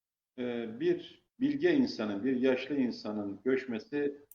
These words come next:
bir koca kütüphanenin yok olması gibidir. Şimdi insanlık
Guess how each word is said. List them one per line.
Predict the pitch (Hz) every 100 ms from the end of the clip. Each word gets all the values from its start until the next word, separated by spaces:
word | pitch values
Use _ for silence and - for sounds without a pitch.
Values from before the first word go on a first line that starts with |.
| - -
bir | 139 147 -
koca | 127 143 -
kütüphanenin | - - 123 117 113 127 117
yok | 131 139
olması | 123 107 95 - 95
gibidir. | 95 90 90 87 - _ _ _ _ _ _ _ _ _
Şimdi | 190 190
insanlık | 170 170 - 185 180 196 190